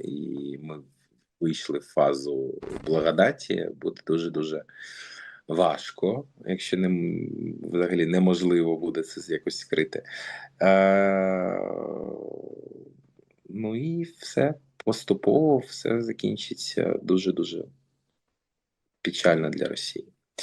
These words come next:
Чому я кажу, що якщо б ці санкції, котрі навіть в цьому році були введені, вони були введені в перший рік, в другий рік, ну, набагато скоріше ми побачили реальний перебіг подій,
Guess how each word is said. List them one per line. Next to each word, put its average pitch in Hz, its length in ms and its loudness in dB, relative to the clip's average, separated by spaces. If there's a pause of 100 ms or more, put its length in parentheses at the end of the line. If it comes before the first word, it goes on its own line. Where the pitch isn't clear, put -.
(720)
Чому 120 200 8
я 123 60 8
кажу, 120 220 8
що - 180 2
якщо 98 220 2
б - 40 -6
ці - 160 -8
санкції, 110 600 4
котрі - 400 2 (140)
навіть 90 320 2
в - 60 -10
цьому 90 280 6
році 82 260 0
були - 260 -4
введені, 82 380 -2
вони 82 180 -10
були 80 260 -2
введені 80 360 -4
в - 120 -20
перший - 420 4
рік, - 140 -8 (100)
в - 20 -20
другий - 280 0
рік, - 320 -6
ну, 80 180 -8
набагато 85 440 -2
скоріше - 640 -2
ми 67 100 -2
побачили - 840 0
реальний - 460 2
перебіг - 380 0
подій, - 400 -4